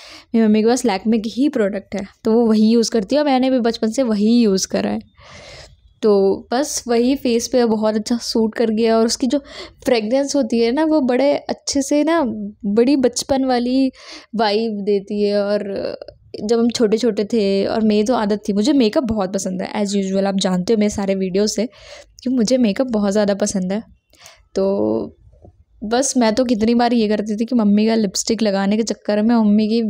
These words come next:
लिपस्टिक ही तोड़ दिया मैंने जब मैं छोटी होती थी तब। <laughs> तो ये थी मेरी छोटी सी कहानी जो कि मैंने अपने ब्लॉग के बीच में सुना दी आपको। बस फिर क्या था, मैंने आईब्रोज कर लिए थे अपने, फिर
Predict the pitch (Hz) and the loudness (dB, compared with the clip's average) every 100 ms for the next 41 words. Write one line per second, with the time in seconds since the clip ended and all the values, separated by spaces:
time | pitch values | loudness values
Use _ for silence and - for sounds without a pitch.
0 | 196 _ - 214 214 - 277 277 302 220 | -6 _ -4 -2 0 0 -2 0 -2 0
1 | 196 185 190 190 190 190 196 208 208 226 | 0 0 -2 -2 -2 -2 0 0 2 0
2 | 185 208 190 175 180 175 196 - - - | 0 0 0 0 -2 -2 -4 -6 -20 -20
3 | - - - - - - - - _ - | -20 -18 -14 -12 -12 -16 -20 -20 _ -4
4 | 480 403 330 - 302 247 262 294 302 294 | 0 0 -2 0 2 4 2 2 2 2
5 | 294 - 240 226 294 294 254 220 196 247 | 0 -2 -2 0 0 0 2 2 2 0
6 | 349 254 233 208 240 233 226 233 214 226 | 2 2 2 4 2 4 4 2 2 0
7 | 226 214 208 233 262 214 214 254 240 196 | 2 0 0 0 0 2 0 0 0 0
8 | 196 208 202 196 - 269 294 _ _ _ | 0 0 0 -2 -4 -6 -6 _ _ _
9 | _ - - - - - - - 277 330 | _ -20 -20 -18 -18 -18 -14 0 2 2
10 | 320 339 294 339 320 311 311 285 269 285 | 2 2 2 2 2 2 0 2 2 2
11 | 302 285 - - _ 240 233 _ _ - | 2 0 -6 -20 _ -20 -20 _ _ -20
12 | - - - 240 220 277 302 - 214 233 | -20 -16 -4 0 2 2 2 0 0 2
13 | 311 311 349 339 330 349 339 339 - 226 | 0 2 0 -2 -4 -6 -6 -8 -6 -4
14 | 202 208 214 | -2 -2 -4